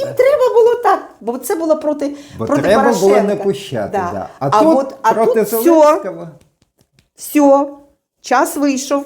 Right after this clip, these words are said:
Speaker 1: Ну,
Speaker 2: Ми
Speaker 1: то
Speaker 2: вам
Speaker 1: у
Speaker 2: тут
Speaker 1: них хтось захворів, то вони
Speaker 2: Да.
Speaker 1: не, не
Speaker 2: Ну,
Speaker 1: дали
Speaker 2: побачимо, що буде
Speaker 1: попередити.
Speaker 2: шостого березня.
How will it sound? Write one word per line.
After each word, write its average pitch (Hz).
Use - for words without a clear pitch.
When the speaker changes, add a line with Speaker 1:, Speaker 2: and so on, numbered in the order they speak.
Speaker 1:
Ну, 185
Speaker 2:
Ми 254
Speaker 1:
то 277
Speaker 2:
вам 285
Speaker 1:
у -
Speaker 2:
тут 285
Speaker 1:
них -
хтось 262
захворів, 196
то 254
вони 247
Speaker 2:
Да. 233
Speaker 1:
не, 196
не 226
Speaker 2:
Ну, 330
Speaker 1:
дали 240
Speaker 2:
побачимо, 320
що 214
буде 202
Speaker 1:
попередити. 202
Speaker 2:
шостого 240
березня. 196